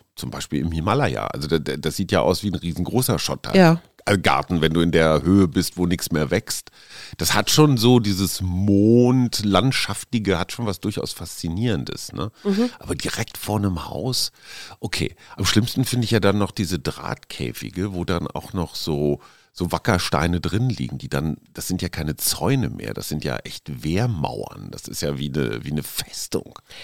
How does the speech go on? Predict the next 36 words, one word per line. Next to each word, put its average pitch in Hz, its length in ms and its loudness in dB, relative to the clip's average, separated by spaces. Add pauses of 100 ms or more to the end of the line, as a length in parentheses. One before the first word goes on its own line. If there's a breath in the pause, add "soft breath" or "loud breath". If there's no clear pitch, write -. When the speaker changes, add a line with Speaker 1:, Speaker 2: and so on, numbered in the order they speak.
(140 loud breath)
Speaker 2:
Ja, 220 140 4
Speaker 1:
My 214 40 2
Speaker 2:
gut, - 220 2
Speaker 1:
home 180 80 6
Speaker 2:
aber 208 140 6
Speaker 1:
is 196 40 6
Speaker 2:
wenn 214 120 8
Speaker 1:
my 220 60 6
Speaker 2:
du, 226 140 6
Speaker 1:
castle. 101 480 -2
Speaker 2:
ja, 226 140 6
aber 202 220 2
wenn 202 120 4
es 202 160 0
immer 208 200 2
mehr 196 200 4
Menschen 220 640 4
auf 190 220 0
sehr 196 360 2
wenig 196 420 2
Raum 190 380 2
gibt, 170 480 -6
ähm, 180 440 2
dann 175 560 0
gibt 180 300 -8
es 202 120 -4
vielleicht 165 440 -4
auch 160 180 -4
den 165 260 -4
einen 165 280 0
oder 156 240 0
anderen, 170 340 2
der 160 160 0
das 165 180 -4
Gefühl 165 320 -4
hat, 165 140 -2